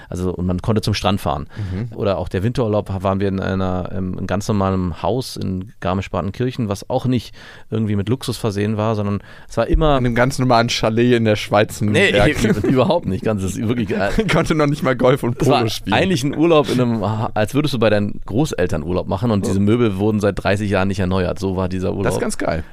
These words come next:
Speaker 1: Genau. Und auch im Alltag immer wieder zu gucken, dass man
Speaker 2: In
Speaker 1: das
Speaker 2: Straßen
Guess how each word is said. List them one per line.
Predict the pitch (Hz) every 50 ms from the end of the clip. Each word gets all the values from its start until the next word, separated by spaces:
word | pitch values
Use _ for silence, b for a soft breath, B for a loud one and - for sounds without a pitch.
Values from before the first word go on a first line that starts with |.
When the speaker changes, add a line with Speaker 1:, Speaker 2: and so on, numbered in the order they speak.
| - - -
Speaker 1:
Genau. | 185 175 - - - B B B B B B
Und | - 117 -
auch | 82 123 -
im | 135 117
Alltag | - - 135 170 - 160 143 - - - -
immer | 143 131 139 123
wieder | 120 123 127 120
zu | - - -
gucken, | - 147 139 147 139
dass | 117 110 107
man | 117 113 113 110 107 B B B B B B B B B B B B B - -
Speaker 2:
In | 135 123
Speaker 1:
das | -
Speaker 2:
Straßen | 127 - 117 123 139 175 175 - 165 156